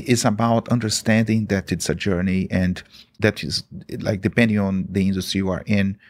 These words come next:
it's not going to change from one day to another. And the important thing is to do improvements and keep moving the needle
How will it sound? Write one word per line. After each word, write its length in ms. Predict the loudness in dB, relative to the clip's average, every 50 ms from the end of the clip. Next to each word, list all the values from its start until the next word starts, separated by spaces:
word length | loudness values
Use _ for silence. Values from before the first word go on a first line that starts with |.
| _ _ _ _ _ -4
it's 160 | -2 0 0
not 160 | 0 0 0
going 140 | -2 -2 -2
to 100 | -4 -4
change 260 | -2 0 0 0 0
from 200 | 0 0 0 0
one 120 | 0 0
day 160 | 2 0 0 0
to 160 | 0 0 0
another. 500 | 0 2 2 0 0 0 0 -2 -2 -6 -10 -18 -20 _ _ -20 -4 0
And 140 | 0 2 2
the 60 | 2
important 560 | 0 0 -2 -2 -2 -4 -2 -2 -4 -4 -2
thing 180 | -2 -4 -4 -4 -6
is 120 | -6 -6 -6
to 60 | -6 -6
do 340 | -4 -4 -2 -2 -4 -4 -8 -10 _ _ _ _ _ _ _ _ -12
improvements 720 | -6 -6 -6 -4 -4 -2 -2 -2 -2 -2 -2 -2 -2 -2 -2
and 180 | -4 -6 -2 0
keep 200 | 0 0 0 0
moving 240 | -2 -2 0 0
the 100 | 0 0
needle 340 | 0 0 2 2 0 -2 -4